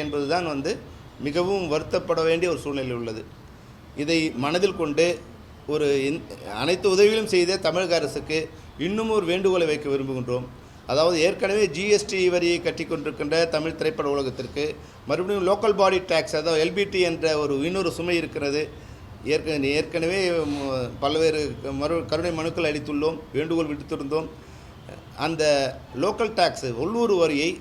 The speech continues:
திரைப்படத்துறை மீது விதிக்கப்பட்டுள்ள இரட்டை வரியான உள்ளூர் வரியை தயவு செய்து நீக்கிட வேண்டுமாய்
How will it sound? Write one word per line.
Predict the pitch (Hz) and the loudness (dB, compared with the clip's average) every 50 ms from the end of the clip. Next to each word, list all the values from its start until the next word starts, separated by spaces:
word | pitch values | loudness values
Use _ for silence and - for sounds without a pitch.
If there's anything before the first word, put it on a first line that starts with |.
| - - - - - - - | -12 -16 -16 -18 -12 -4 -2
திரைப்படத்துறை | 185 214 214 220 202 208 214 196 180 180 175 175 | 0 0 0 0 -2 -2 -2 -2 -2 -2 0 0
மீது | 180 180 165 | -2 -2 -2
விதிக்கப்பட்டுள்ள | 160 156 160 165 170 - 151 - - 143 143 147 156 - 247 - - - - | -4 -4 -4 -6 -6 -6 -8 -10 -8 -6 -2 0 2 2 2 0 -2 -8 -8
இரட்டை | - 139 151 190 - - - 220 208 185 | -4 -2 0 0 0 4 6 6 6 6
வரியான | 165 156 151 151 147 151 180 175 151 156 | 4 2 2 0 0 0 0 -2 -2 -2
உள்ளூர் | 170 185 185 185 160 147 143 | -2 0 0 0 0 0 0
வரியை | 139 131 139 180 202 - - - - - - - - - - 117 | 0 0 2 0 0 0 -4 -10 -14 -16 -16 -16 -16 -10 -4 0
தயவு | 147 156 165 165 156 | 4 4 4 4 2
செய்து | 160 165 180 175 190 185 175 165 147 139 - - - - - 120 | 0 -2 -2 0 2 2 2 2 0 -2 -4 -6 -10 -14 -10 -4
நீக்கிட | 139 170 185 180 - 196 180 | -2 -2 -2 0 0 0 2
வேண்டுமாய் | 165 156 147 135 135 135 156 170 180 180 | 2 0 0 -2 -2 0 0 0 0 -2